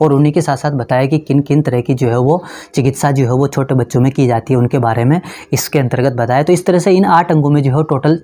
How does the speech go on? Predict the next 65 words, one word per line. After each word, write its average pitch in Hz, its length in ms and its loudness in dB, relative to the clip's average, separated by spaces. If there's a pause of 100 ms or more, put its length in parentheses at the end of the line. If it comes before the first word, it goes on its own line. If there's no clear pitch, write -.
(160)
जो 131 140 2
भी 123 80 -2
जितनी 139 260 0
भी 165 100 4
चिकित्सा 123 340 -2
है 143 60 0
उस 135 80 -2
चिकित्सा 123 340 -4
का 135 100 -4
समावेश 127 480 -2 (300)
किया 127 200 2
गया 117 100 0
है। 127 60 0
उसके 170 200 -2
बाद 180 180 2
दोस्तों 165 160 2 (160)
अगर 165 100 2
अपन 160 200 0
बात 139 200 2
करते 143 220 -2
हैं 170 120 0
आयुर्वेद 139 300 0
में 160 100 2
दोषों 135 300 0
की 170 220 0 (400)
जो 151 60 4
संख्या 135 380 0
है 147 80 2
वो 156 160 2
क्या 147 180 -2
बताई 123 340 0
है, 147 60 2
तो 147 120 -2
इसके 131 420 -4
बारे 139 200 2
में 135 60 2
अपन 135 160 -2
वैसे 127 240 -2
पहले 131 280 0
ही 151 80 2
पढ़ 139 160 -2
चुके 131 220 -2
हैं। 143 140 -2 (260)
तो 165 100 2
वायु 147 260 2
पित्त 151 380 -4
कपस्य 135 440 -2
इति 147 200 -2
तरियो 131 300 0
दोष 120 260 -2
समासता, 120 480 -4
मतलब 131 260 0
कि 143 60 0
दोषों 127 300 -2
का 147 120 0
वर्णन 127 320 2
जब 147 140 -6 (160)
किया 127 160 0
था 131 120 -2
आचार्यों 123 340 0
ने 135 60 2
तो 139 100 -2
उस 127 140 -6
दौरान 131 240 0
बताया 123 380 -2